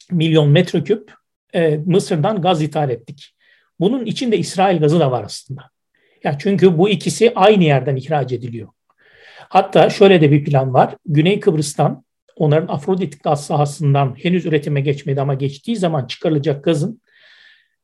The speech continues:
e, Mısır'a aktarılıp yine orada sıvılaştırılma tesislerinde proses edildikten sonra tankerlerle yurt dışına ihraç edilmesi, re-, re-export edilmesi öngörülüyor opsiyonlardan biri olarak.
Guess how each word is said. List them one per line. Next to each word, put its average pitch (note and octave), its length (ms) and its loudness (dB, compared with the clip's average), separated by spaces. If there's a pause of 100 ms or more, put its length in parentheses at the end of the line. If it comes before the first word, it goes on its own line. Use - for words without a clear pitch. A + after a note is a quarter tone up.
e, E3 220 2
Mısır'a A3+ 440 4
aktarılıp D3 540 -2
yine G#3 200 -4
orada F3+ 260 -6
sıvılaştırılma E3 840 -4
tesislerinde D3 600 -4
proses D#3 400 2
edildikten D3 520 -2
sonra D3+ 360 -4
tankerlerle F3+ 680 0
yurt G3+ 220 -2
dışına A#3+ 240 -8
ihraç D#3 300 2
edilmesi, A#2+ 500 -4
re-, D3+ 460 4
re-export D3+ 600 0
edilmesi B2+ 520 -4 (360)
öngörülüyor D#3 420 0
opsiyonlardan E3+ 680 -2
biri F3 80 2
olarak. A#2+ 400 -6